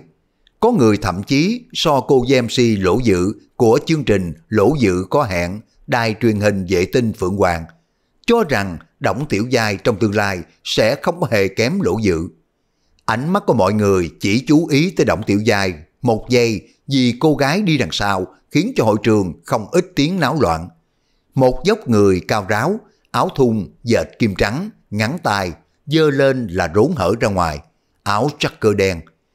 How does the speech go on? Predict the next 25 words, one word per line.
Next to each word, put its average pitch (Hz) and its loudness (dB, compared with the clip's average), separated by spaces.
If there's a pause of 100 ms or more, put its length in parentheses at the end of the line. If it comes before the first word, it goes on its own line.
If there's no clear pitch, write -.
(160)
phối 202 2
hợp 117 0
với 165 2
một 113 0
chiếc 196 -2
quần 98 0
jean 107 -2
thẫm 95 -4
màu, 80 -4 (280)
đeo 117 2
kính 139 0
đen, 110 2 (260)
môi 135 2
tô 120 4
son 113 -2
đỏ, 92 0 (380)
mái 117 0
tóc 196 -2
hung 127 0
hung, 110 0 (280)
tóm 190 0
lại 95 -2
giữ 110 0
đỉnh 156 0
đầu 87 -2